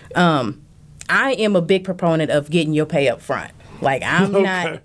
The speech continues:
Speaker 1: a, a person where, like, if you can negotiate it and get it up front, get it up front.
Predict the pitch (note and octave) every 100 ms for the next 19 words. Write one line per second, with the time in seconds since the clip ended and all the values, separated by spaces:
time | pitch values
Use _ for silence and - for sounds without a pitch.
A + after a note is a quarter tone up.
0 | - F3 D#3+ - F3 G3 G3+ F#3 F#3 F3
1 | E3 D#3+ D3+ F#2 C#3 D3 C#3+ C#3 D3 E3+
2 | C4+ D4+ C#4+ C4 B3+ C4 C4 B3+ A#3 A#3+
3 | G#3+ F#3+ F3 G#3+ A3 G3+ G3 G#3+ G3 E3
4 | F#3+ G#3 G3+ F3+ F#3 G3 F3+ B2+